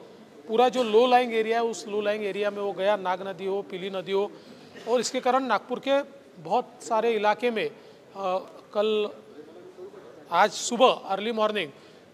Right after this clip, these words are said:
बारिश के पानी से जो ground floor है, वो पूरा पानी के अंदर हम लोगों ने देखा।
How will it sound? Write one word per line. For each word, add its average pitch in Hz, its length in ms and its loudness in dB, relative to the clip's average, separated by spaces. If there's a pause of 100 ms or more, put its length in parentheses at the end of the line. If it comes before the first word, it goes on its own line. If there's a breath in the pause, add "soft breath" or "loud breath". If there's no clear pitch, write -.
(200)
बारिश 180 340 0
के 240 140 0
पानी 202 300 0
से 247 500 2 (1400)
जो 170 140 -6
ground 208 300 4
floor 254 240 4
है, 202 60 4
वो 202 160 0
पूरा 220 260 2
पानी 214 320 0
के 226 100 -2
अंदर 220 260 -2
हम 185 260 -6
लोगों 196 240 -2
ने 208 100 -4
देखा। 196 400 0